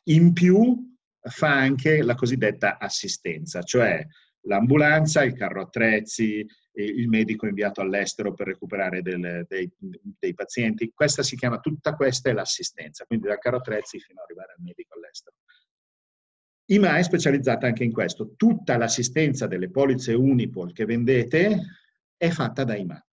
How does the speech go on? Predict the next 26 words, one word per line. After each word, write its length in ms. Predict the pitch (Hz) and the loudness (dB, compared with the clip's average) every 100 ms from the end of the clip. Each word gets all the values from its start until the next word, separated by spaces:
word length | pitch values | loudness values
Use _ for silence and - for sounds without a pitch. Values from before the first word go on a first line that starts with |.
| _ _ _ _ _ _ | _ _ _ _ _ _
perché 400 | - 92 113 92 | -10 -6 -6 -6
l'assistenza 560 | - 95 90 - 131 127 | -10 -10 -10 -8 -6 -4
di 120 | 123 | -2
Unipol 420 | 117 110 110 113 92 | -2 -2 -4 -4 -6
è 200 | 90 87 | -6 -6
delegata 500 | 101 104 90 87 90 | -6 -6 -8 -10 -12
a 20 | |
ima. 260 | 78 76 _ _ _ _ _ _ _ | -12 -14 _ _ _ _ _ _ _
Eh, 280 | 123 117 107 | -4 -2 0
l'anno 360 | 117 175 185 160 | 0 2 2 2
scorso 580 | - 156 135 - - | 0 2 2 2 -4
ha 60 | 104 | -4
aperto 420 | 101 127 123 - | -2 0 0 -2
il 100 | 95 | -8
ramo 300 | 98 123 107 | -4 -4 -4
travel 580 | - 101 76 98 139 196 - _ _ _ _ _ | -6 -6 -6 -6 -4 -4 -8 _ _ _ _ _
e 120 | 185 | 0
noi 160 | 139 | 0
l'abbiamo 260 | 113 120 95 | -2 -4 -6
subito 340 | 87 104 98 | -10 -12 -10
inserita 480 | 101 90 92 87 87 | -10 -10 -10 -10 -8
nella, 400 | 87 80 _ - _ _ _ _ _ _ - | -12 -14 _ -20 _ _ _ _ _ _ -14
nel 120 | 98 | -12
nostro 320 | 90 - 82 | -12 -16 -20
portale. 440 | _ 87 _ _ _ _ _ _ _ _ _ | _ _ _ _ _ _ _ _ _ _ _
Perché? 580 | _ 113 - 160 208 247 | _ -8 -4 0 0 0